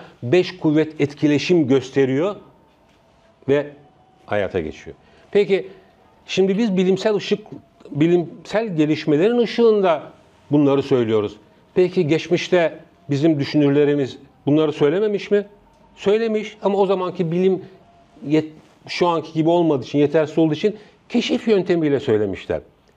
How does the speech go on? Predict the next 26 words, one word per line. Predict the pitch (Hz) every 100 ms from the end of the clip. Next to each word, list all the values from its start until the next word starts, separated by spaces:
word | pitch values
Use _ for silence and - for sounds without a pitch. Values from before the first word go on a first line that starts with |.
| _ -
Mesela | 175 180 185 180 - _ -
bir | 190
cümle | 160 180 180
var. | 156 120
Bunu | 139 147 143 - - -
tabii | - 127 127
ekranda | - 131 131
göremiyoruz | 135 180 151 120
ama | 113
şuradan | 156 131
okuyayım | 135 - 127 107
ben | 90
size. | - 80 82 - - _ _ _ _
Cümle | 185 226 233
şöyle. | - 220 123 80 - -
Diyor | 220
ki, | 233 - - - _ _ _ _ -
"Her | - 170 202 170
varlığın | 151 139 131 123 87 - _ _ _ _ _ - - -
hak | - 233 -
ile | 143 139
irtibatı | 131 127 139 147 160
iki | 180 -
yolla | 208 160 135 120 - -
gerçekleşir. | 107 107 107 87 87 - - _ _ - - - _ _ -
İlki | 185 202 214 226